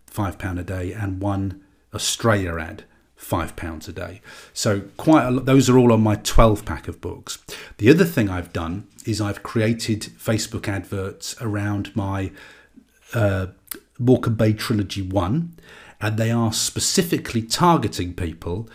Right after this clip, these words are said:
who watch the Bay on T V. But I've got two ads going. I wanted to test two different audiences. So the, the, the audiences are, you know, thriller readers.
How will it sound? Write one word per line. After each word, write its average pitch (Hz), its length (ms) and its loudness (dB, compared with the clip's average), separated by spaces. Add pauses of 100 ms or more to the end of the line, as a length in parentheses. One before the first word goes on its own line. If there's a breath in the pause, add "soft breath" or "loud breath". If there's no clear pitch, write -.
(240 loud breath)
who 123 120 2
watch 117 420 0
the 110 80 -4
Bay 98 460 -2 (240)
on 98 420 0
T 104 260 0
V. 87 320 -4 (320 loud breath)
But - 100 0
I've 107 140 4
got 127 220 0
two 196 420 2 (280)
ads 135 400 2
going. 95 340 0
I 90 60 -2
wanted 120 300 0
to 113 100 -8
test - 500 -4
two 113 260 4
different 113 400 -2
audiences. 90 520 0
So - 80 -2
the, 104 100 -2
the, 117 220 8
the 139 180 8
audiences 131 500 6
are, 101 320 2 (1200 loud breath)
you 127 120 0
know, 87 60 -4
thriller 127 340 6
readers. 117 580 4